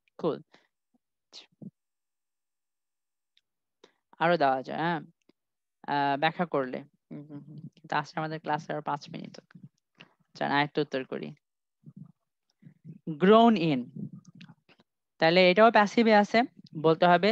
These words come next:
"Cinnamon was grown in।" ok? "Cinnamon was grown in।" এভাবে আপনি প্রশ্নটা পড়বেন, "Cinnamon was grown in।" <sighs>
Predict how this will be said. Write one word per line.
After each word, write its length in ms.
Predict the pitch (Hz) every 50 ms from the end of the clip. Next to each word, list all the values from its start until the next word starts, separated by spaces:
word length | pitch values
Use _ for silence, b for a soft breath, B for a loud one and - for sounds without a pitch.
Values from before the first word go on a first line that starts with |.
| 233 -
"Cinnamon 540 | - - 170 151 147 147 147 156 165 175 185
was 280 | 175 156 151 156 165 175 165
grown 320 | 147 143 143 139 135 135
in।" 160 | 135 139 139 139 151 - _ _ _ _ _ _ _ _ _ -
ok? 240 | 147 151 - 196 196 175 147 - _ _ - _ _ _ _ _ -
"Cinnamon 400 | - 160 151 160 165 175 185 185 170
was 240 | 160 160 175 202 196
grown 260 | 170 147 147 143 135 135
in।" 100 | 131 135
এভাবে 280 | 135 139 151 165 170 175
আপনি 160 | 165 151 151 139
প্রশ্নটা 360 | - 143 139 - 143 143 143
পড়বেন, 340 | - - 143 143 147 151 151 160 170 _
"Cinnamon 380 | _ - 151 147 147 147 143 143
was 180 | 139 143 143 139
grown 260 | 139 147 143 139 143 147
in।" 140 | 143 135 156 165 170 _ _ _ _ _ _ _ _ _ _ _ _ _ _ _ _ _ _ _ _ _ _ _ _ _ _ _ _ _ _ _ b b b b b b b b b b b b _ _ _ _ _
<sighs> 440 | - - - - - - - -